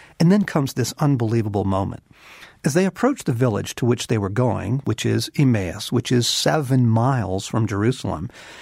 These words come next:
Jesus acted as if he were going farther. But they urged him strongly, "Stay with us, for it is nearly evening. The day is almost over." So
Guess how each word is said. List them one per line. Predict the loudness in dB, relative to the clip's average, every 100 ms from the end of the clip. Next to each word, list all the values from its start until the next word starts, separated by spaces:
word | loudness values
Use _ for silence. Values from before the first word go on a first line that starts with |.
| -4
Jesus | 2 4 2 0
acted | -4 -2 -2
as | 0 0
if | 0
he | -2
were | 0 0
going | 2 2 2
farther. | 2 0 0 -2 -12 _ _ _ _ _ _ _ -2
But | 2
they | 2 2
urged | 2 4 2 -2 -2
him | 2 2 0 _
strongly, | -8 -4 0 2 2 2 -2 -4
"Stay | -4 -2 2 4
with | 4 2
us, | 2 2 -2 -8 -12 -20 -20 -2
for | 2 4
it |
is | 4
nearly | 4 6 4 2 4
evening. | 4 4 4 2 2
The | 0
day | 2 4 4
is | 2
almost | -2 -4 -10 -6
over." | 0 2 2 0 0 _ _ _ _ _ -8
So | 0 4 6 4